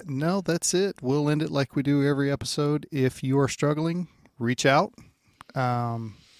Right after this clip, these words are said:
there are resources out there. There's a ton of 'em. There's one sitting right across the table from me.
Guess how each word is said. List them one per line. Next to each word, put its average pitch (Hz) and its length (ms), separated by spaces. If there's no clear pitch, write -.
there 131 200
are 123 80
resources 127 520
out 123 220
there. 127 320
There's 107 200
a 95 160
ton 139 320
of 139 140
'em. 160 300
There's - 180
one 113 160
sitting 117 280
right 117 140
across - 260
the - 60
table 120 280
from 107 260
me. 107 140